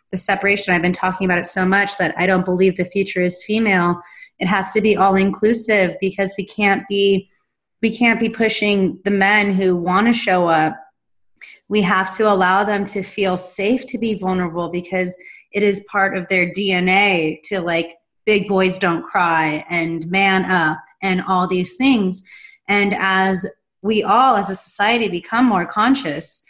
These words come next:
as women, we have a responsibility to hold that space. And like you're saying, when you're speaking to five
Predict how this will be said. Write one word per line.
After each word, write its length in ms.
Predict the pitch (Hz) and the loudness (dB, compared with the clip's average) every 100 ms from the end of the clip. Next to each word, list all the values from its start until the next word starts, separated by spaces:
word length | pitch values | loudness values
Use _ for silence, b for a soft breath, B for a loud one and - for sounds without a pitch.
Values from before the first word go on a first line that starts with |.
| b b _ - | b b _ -4
as 320 | 208 220 208 | 0 0 0
women, 340 | 214 247 233 208 | 2 4 4 2
we 120 | 214 | 0
have 180 | 208 196 | 2 0
a 80 | 196 | 0
responsibility 800 | 190 - 185 180 190 208 208 180 | -2 -2 -2 -2 -2 0 0 0
to 120 | 185 | -4
hold 360 | 180 190 180 175 | -4 -2 -2 -2
that 200 | 165 156 | -4 -4
space. 600 | - 226 240 165 156 - | -8 -4 -2 -2 -4 -4
And 100 | 196 | -2
like 180 | 190 190 | -2 -2
you're 100 | 190 | -4
saying, 340 | - 208 175 | -2 -2 -2
when 100 | 180 | -4
you're 100 | 180 | -4
speaking 440 | 185 - 180 185 180 | -6 -8 -6 -6 -6
to 140 | 185 | -8
five 340 | - 175 170 | -4 -2 -2